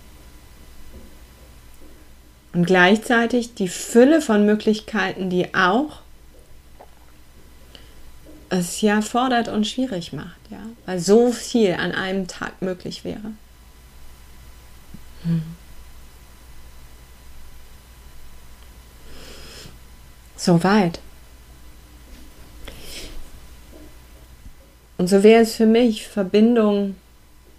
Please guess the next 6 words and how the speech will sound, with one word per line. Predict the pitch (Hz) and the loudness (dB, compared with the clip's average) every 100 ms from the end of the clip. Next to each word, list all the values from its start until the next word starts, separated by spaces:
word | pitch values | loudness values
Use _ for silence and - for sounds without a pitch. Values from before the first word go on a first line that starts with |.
| - - - | -20 -20 -10
<laughs> | 175 - - - - - - - - - - - - - | -8 -10 -20 -20 -20 -20 -20 -20 -20 -20 -20 -20 -16 -6
beginnt | 180 202 220 | 2 4 4
bei | 190 | 2
dir. | 175 185 185 170 - - - - _ - - - | -2 -4 -4 -8 -12 -20 -20 -20 _ -20 -20 -14
Verbindlichkeit | - 170 170 180 202 - - 170 | -4 2 4 4 0 -2 -6 -6
genauso. | - 175 170 175 175 | -4 -4 -2 -4 -6